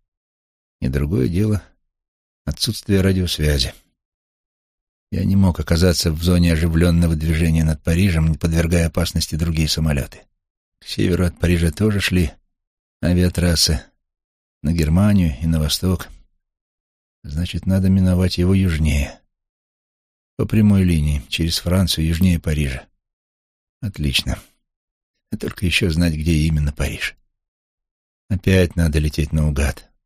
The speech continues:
А мои первые догадки не стали сногсшибательным успехом. Курс триста двадцать градусов. Пожалуй, так. Поправка: десять градусов на юго-западный ветер.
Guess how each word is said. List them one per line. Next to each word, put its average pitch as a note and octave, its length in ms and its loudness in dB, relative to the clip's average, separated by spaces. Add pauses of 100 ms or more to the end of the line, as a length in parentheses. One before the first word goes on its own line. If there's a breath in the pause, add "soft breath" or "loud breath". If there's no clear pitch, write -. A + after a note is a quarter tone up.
(960)
А - 80 -4
мои F2+ 240 0
первые G#2+ 380 2
догадки F#2 560 0 (880)
не D2+ 100 2
стали C#2+ 560 -4
сногсшибательным D#2 920 -2
успехом. - 500 -6 (1400)
Курс A2 420 -2
триста G2 400 -2
двадцать F2 440 -2
градусов. E2 680 -2 (1160)
Пожалуй, G#2+ 340 -2
так. - 460 -6 (480)
Поправка: G2+ 580 -2 (720)
десять - 380 -2
градусов F2+ 720 0
на E2 120 0
юго-западный E2 600 0
ветер. C2+ 420 -6